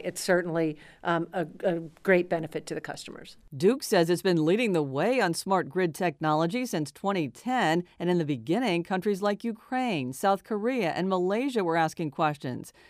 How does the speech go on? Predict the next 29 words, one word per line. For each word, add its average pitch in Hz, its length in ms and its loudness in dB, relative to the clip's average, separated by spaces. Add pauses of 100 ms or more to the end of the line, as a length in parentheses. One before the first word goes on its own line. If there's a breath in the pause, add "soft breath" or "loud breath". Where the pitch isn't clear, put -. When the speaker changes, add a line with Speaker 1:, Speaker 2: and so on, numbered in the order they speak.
(200 soft breath)
Speaker 2:
There 156 240 0
are 202 200 2
things 170 320 -2
that 156 140 0
can 160 140 -4
make 160 200 -2
the 147 100 -6
smart 180 380 -2
grid 175 260 -2
work 147 320 -4
better. 139 320 2 (240 soft breath)
The 233 120 -4
first 330 360 -4
one 202 160 0
involves 196 400 0
replacing 214 640 -2
the 233 100 -2
wooden 175 440 -2
utility 208 480 -4
poles 165 320 0
with 208 160 -2
steel 285 340 -4
ones 175 260 0
because 208 280 0
they're 214 160 0
stronger 240 500 -2
and 208 160 -2
last 233 300 0
longer. 135 420 -2